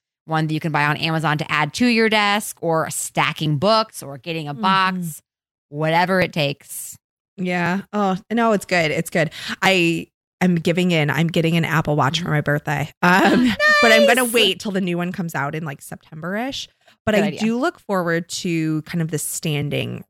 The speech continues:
Speaker 2: ring. Um, 'cause that's one of the rings, right? A standing.
Speaker 1: Mm-hmm,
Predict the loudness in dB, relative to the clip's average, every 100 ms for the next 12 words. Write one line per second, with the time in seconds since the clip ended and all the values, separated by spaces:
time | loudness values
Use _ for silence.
0 | -12 -10 -10 -12 -10 -12 -14 _ 0 2
1 | 2 2 -2 -6 _ _ 0 0 2 2
2 | 2 2 0 0 0 0 -2 -4 -2 0
3 | -2 -4 -10 _ _ -12 -8